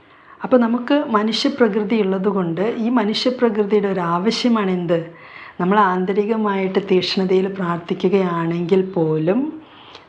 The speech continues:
നമ്മുടെ പഞ്ചേന്ദ്രിയങ്ങളെ, അഞ്ച് ഇന്ദ്രിയങ്ങളെ, ഫൈവ് സെൻസസിനെ പങ്കെടുപ്പിക്കണം പ്രാർത്ഥനയിൽ. നാം ശരീരവും ആത്മാവുമാണ്.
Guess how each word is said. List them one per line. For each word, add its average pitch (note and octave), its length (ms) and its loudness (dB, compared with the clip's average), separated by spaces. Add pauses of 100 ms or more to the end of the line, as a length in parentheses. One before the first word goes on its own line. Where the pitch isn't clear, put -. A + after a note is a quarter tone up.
നമ്മുടെ F3+ 420 0
പഞ്ചേന്ദ്രിയങ്ങളെ, G3+ 1200 0 (100)
അഞ്ച് F#3+ 320 0
ഇന്ദ്രിയങ്ങളെ, F#3 840 0 (160)
ഫൈവ് G3 340 2
സെൻസസിനെ F#3 960 -2 (520)
പങ്കെടുപ്പിക്കണം F#3+ 840 0 (440)
പ്രാർത്ഥനയിൽ. D#3+ 640 0 (760)
നാം F#3 500 2
ശരീരവും G3+ 1080 0
ആത്മാവുമാണ്. E3+ 1300 0